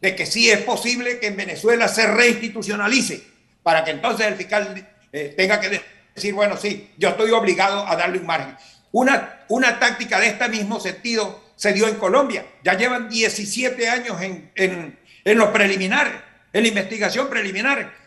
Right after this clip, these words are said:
por gracias al acuerdo que se firmó en La Habana, en donde establecieron que iba a haber una justicia de, allá está, establecieron una jurisdicción especial de paz.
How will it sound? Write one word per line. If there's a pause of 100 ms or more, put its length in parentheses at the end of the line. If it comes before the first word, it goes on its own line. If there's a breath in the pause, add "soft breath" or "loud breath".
(160 soft breath)
por
gracias
al
acuerdo
que
se
firmó
en
La
Habana, (320 soft breath)
en
donde
establecieron (160)
que
iba
a
haber
una
justicia
de, (220)
allá
está,
establecieron
una
jurisdicción
especial
de
paz.